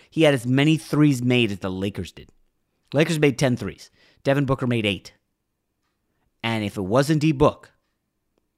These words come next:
who, who, I'm telling you guys, he looks like a major, major star. Like, Donovan Mitchell's been awesome. He's had a couple fifty burgers. D-Book just put the Lakers out of commission with forty-seven in a clincher. Okay?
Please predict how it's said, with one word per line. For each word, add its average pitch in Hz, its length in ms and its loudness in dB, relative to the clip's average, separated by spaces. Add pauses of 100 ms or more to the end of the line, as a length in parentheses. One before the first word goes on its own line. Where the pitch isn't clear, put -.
(720)
who, 143 240 0
who, 139 200 0
I'm 135 200 0
telling 117 220 0
you 90 60 -8
guys, 85 260 -10
he 117 200 -4
looks 104 320 -6
like 90 180 -8
a 85 100 -12
major, 98 800 -2 (240)
major 92 340 -4
star. 71 300 -12
Like, 90 240 -14 (180)
Donovan 165 320 2
Mitchell's 147 300 0
been 131 240 -2
awesome. 156 440 -2 (420)
He's 135 200 -6
had 135 160 2
a 120 40 -6
couple 135 200 -2
fifty 147 300 -4
burgers. 143 420 -2 (600)
D-Book 156 440 2
just - 260 -4
put 165 200 0
the 151 60 -2
Lakers 139 420 2
out 131 100 2
of 120 80 -4
commission 123 600 0 (640)
with 120 140 -2
forty-seven 131 920 0
in 90 120 -6
a 90 40 -8
clincher. - 460 -10 (480)
Okay? 113 320 -6